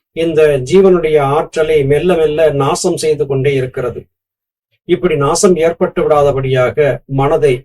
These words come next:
ஆடாமல் அசையாமல் உருவ மத்தியம் என்கிற சுழுமணி மத்தியத்திலே நிறுத்துவதாகும் பிராணாயாமம் என்று ஞானபிதா சித்த வேதத்திலே தெளிவாக சொல்லியிருக்கிறார்கள். மூக்கு வழியாக சென்று வந்து கொண்டிருக்கக்கூடிய காற்று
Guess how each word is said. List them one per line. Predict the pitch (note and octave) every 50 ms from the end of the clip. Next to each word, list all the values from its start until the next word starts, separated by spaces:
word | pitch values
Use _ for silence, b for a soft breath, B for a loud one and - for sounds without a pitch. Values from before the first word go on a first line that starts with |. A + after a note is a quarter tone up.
| - D3
ஆடாமல் | D3 D3 D3 C#3+ C#3+ D3 D#3 D#3 D3 -
அசையாமல் | - - - D3+ C3+ C3+ C3 C3 B2+ C#3+ C#3 A#2 - - _ _ _ _ _ _ _ _ _ _ _ _
உருவ | - F3+ F#3+ G3 G3 F#3+
மத்தியம் | E3+ D#3 D3+ C3 D3+ D#3 D#3+ D3+ - -
என்கிற | D3+ D#3 D3+ C#3 D3+ D3 D3 D#3
சுழுமணி | D#3 - D#3+ E3+ F#3+ F#3 F3+ F3 E3+ D#3+
மத்தியத்திலே | D3 D3 C#3+ C3 - D3+ C#3+ D3 C3+ - - D#3 D3 D3 C#3 C3
நிறுத்துவதாகும் | C3+ D3+ D#3+ F3 F3 - - D#3 D3 C#3 C#3 C3 C3 B2+ - D3 C#3 B2+ B2+
பிராணாயாமம் | C3 C#3+ C#3 C#3 D3+ D3+ D3 C3+ C3 B2+ B2+ B2 B2+ C3 B2 A#2+ B2+ - _ _ _ _ _ _ _ _ _ _ _ -
என்று | D#3 D#3 D3+ E3 D#3 C#3
ஞானபிதா | C3 C#3 C#3+ D#3+ A#2+ D#3 C#3 C#3 D3 C3+ C3
சித்த | - E3 D#3+ D3+ F3 F3
வேதத்திலே | D3+ D#3 C#3 D3 C#3 C3+ - C#3+ D3+ D3+
தெளிவாக | D3 D3+ D3 C#3+ C#3+ C#3 C3+ C3+ - A#2+
சொல்லியிருக்கிறார்கள். | - C#3+ C3+ C3 C3 B2+ A#2+ A#2 A#2 - A#2+ A#2 A#2 G#2+ A2+ A2 - _ _ _ _ _ _ _ _ _ _ _ _ _ _ _ _ _ _ _
மூக்கு | D3 E3 F#3 F#3 F#3 F#3
வழியாக | F3 F3 E3+ E3 E3+ E3+ F3 F3+
சென்று | - - D#3+ F3 F3 F#3 F3+
வந்து | E3 D#3 D#3 E3
கொண்டிருக்கக்கூடிய | D#3+ D#3 D#3 D3+ D3 - D#3 - D#3 D3+ C#3+ C#3 C#3+ C#3
காற்று | - C#3+ C#3+ D#3 D#3 - - F3